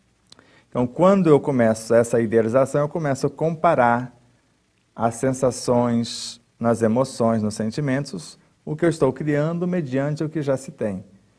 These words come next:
Então, se eu quero resolver,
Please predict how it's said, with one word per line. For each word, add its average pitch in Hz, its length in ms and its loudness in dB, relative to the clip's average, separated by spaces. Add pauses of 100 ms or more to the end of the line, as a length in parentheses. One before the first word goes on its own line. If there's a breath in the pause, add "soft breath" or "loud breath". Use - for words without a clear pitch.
(220 soft breath)
Então, 117 120 -8
se 202 200 4
eu 208 100 8
quero 117 560 6 (800 soft breath)
resolver, 131 880 2